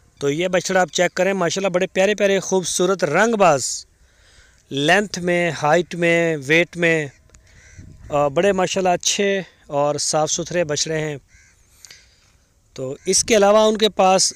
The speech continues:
दो हज़ार इक्कीस की कुर्बानी वाले भी बछड़े होते हैं, वो भी बड़े खूबसूरत लेके आते हैं। और इनके पास अक्सर अबलख, पटेले, नुकरे, इस तरह का माल इनके पास अक्सरियत में होता है।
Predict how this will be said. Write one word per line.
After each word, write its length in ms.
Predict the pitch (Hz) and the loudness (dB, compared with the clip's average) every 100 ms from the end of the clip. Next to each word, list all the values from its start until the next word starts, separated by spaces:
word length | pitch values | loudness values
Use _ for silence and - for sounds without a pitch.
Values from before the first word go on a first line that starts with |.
| - | -8
दो 200 | 160 160 | 0 2
हज़ार 220 | 175 196 185 | 4 4 2
इक्कीस 240 | - 208 | 0 -4
की 100 | 214 | -2
कुर्बानी 440 | 202 180 180 185 | 0 2 2 4
वाले 200 | 190 190 | 4 4
भी 100 | 190 | 2
बछड़े 320 | 175 170 175 175 | 0 0 0 0
होते 220 | 165 170 | 0 0
हैं, 220 | 160 160 | 0 -2
वो 200 | 143 160 | 0 0
भी 100 | 180 | 2
बड़े 220 | 165 170 | 2 2
खूबसूरत 540 | 165 170 143 165 160 160 | 2 -4 -4 -4 -4 0
लेके 240 | 160 170 | 0 0
आते 200 | 156 160 | -4 -4
हैं। 280 | 151 156 147 - - - _ | -6 -6 -8 -14 -20 -20 _
और 220 | 147 160 - | 0 2 2
इनके 280 | 202 214 202 | -2 0 0
पास 320 | 190 185 - | 2 0 0
अक्सर 420 | 170 - - 202 | -4 -2 2 2
अबलख, 460 | - 165 165 214 208 - - - - - - - _ 175 | 2 0 4 2 2 -4 -14 -14 -20 -20 -20 -20 _ -6
पटेले, 680 | - 190 185 202 202 196 180 - - _ _ 147 | 0 2 4 2 2 0 -4 -18 -20 _ _ -4
नुकरे, 680 | 170 180 - 196 196 185 - - | 0 2 2 4 4 2 -6 -2
इस 160 | 214 - | 0 2
तरह 220 | 226 214 | 2 2
का 140 | 202 202 | 2 0
माल 260 | 175 185 | 4 4
इनके 240 | 202 202 196 | 4 0 -2
पास 300 | 190 185 - | 0 0 -2
अक्सरियत 500 | 185 - 196 214 208 | -2 2 2 0 0
में 140 | 202 | 0
होता 260 | 151 139 135 | 0 0 0
है। 240 | 127 | 0